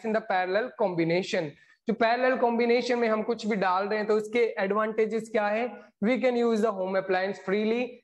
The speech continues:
and if one applicable में कोई दिक्कत आती है तो बाकी है वो अनअफेक्टेड रहेंगे। तो हम कह सकते हैं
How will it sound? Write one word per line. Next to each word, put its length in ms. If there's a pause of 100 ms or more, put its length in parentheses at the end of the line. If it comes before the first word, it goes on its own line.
(140)
and 140
if 340
one 240
applicable 480
में 160
कोई 180
दिक्कत 500
आती 280
है 80
तो 380
बाकी 440
है 120
वो 160
अनअफेक्टेड 680
रहेंगे। 400
तो 100
हम 120
कह 220
सकते 380
हैं 300